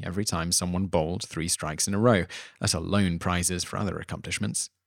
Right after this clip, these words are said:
After all, even complete amateurs can achieve that feat on occasion, and those who are skilled can do it with some regularity. But in the late eighteenth and early nineteenth centuries, bowling three strikes in a row was extremely hard to do,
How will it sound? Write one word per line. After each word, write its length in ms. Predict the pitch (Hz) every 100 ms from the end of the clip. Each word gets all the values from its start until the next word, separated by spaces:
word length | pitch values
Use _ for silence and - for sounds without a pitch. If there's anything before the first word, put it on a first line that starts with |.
| _ 92
After 380 | 92 - 87
all, 260 | 87 104 101
even 220 | 101 101
complete 360 | 98 95 104 101
amateurs 560 | 113 104 - 98 123
can 120 | - 107
achieve 340 | 107 127 98
that 160 | 101 -
feat 260 | 120 107
on 80 | 101
occasion, 600 | 101 147 135 113 113 113 113
and 220 | 110 117
those 300 | 123 160 -
who 80 | 143
are 60 |
skilled 500 | - 147 135 110 104
can 160 | - 117
do 140 | 135
it 240 | 90 - 101
with 100 | -
some 260 | - 87
regularity. 680 | 85 85 85 98 87 82 - _ - - - -
But 100 | -
in 120 | 202
the 60 | 190
late 220 | 151 123
eighteenth 540 | 107 110 98 87 -
and 180 | 92 92
early 220 | 101 95
nineteenth 420 | 92 98 92 90
centuries, 560 | - 139 135 117 113 - - -
bowling 360 | 139 196 180
three 240 | 160 151 139
strikes 420 | - 123 104 -
in 80 | 110
a 60 |
row 320 | 101 110 104 101
was 180 | 117
extremely 720 | - - - - 147 147 131
hard 260 | 113 107 101
to 80 | 90
do, 260 | 131 110